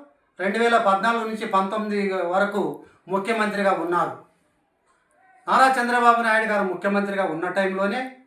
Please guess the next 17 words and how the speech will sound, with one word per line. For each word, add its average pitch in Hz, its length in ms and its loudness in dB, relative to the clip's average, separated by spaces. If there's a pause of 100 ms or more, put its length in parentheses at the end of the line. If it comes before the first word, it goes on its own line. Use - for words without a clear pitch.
(500)
ఆయన 269 520 4 (540)
వచ్చేసి 208 720 -4 (320)
రాష్ట్ర 277 340 6
అసెంబ్లీలోన 220 880 -2 (380)
వాల్మీకి 254 800 0
బోయలందరూ, 202 1040 -4 (360)
రాష్ట్రంలో 226 520 -2
ఉండే 214 260 -8
వాల్మీకి 202 600 -6
బోయలందరూ, 185 840 -6 (680)
యాభై 247 360 4
లక్షల 240 340 -2
మంది 214 380 -4
వాల్మీకి 196 560 -4
బోయలందరూ 190 600 -4
కూడా 196 520 -2 (640)
మీరు 208 540 -4